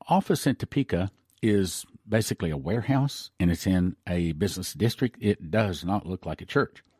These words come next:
So in getting a new church building here in the D F W area, and I believe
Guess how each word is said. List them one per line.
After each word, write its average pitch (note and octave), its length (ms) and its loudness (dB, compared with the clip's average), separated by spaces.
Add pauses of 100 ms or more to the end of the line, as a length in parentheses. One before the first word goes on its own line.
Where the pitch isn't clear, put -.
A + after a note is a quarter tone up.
(520)
So D#3 480 4
in C#3+ 540 4
getting F3+ 280 6
a D3 60 6
new C#3 160 6
church A#2 400 -2
building G2+ 320 2
here G#2 140 2
in G2 80 2
the F2+ 80 2
D F#2 180 4
F E2+ 140 0
W E2+ 280 0
area, F2 300 0
and F2+ 80 0
I E2+ 80 2
believe E2+ 380 0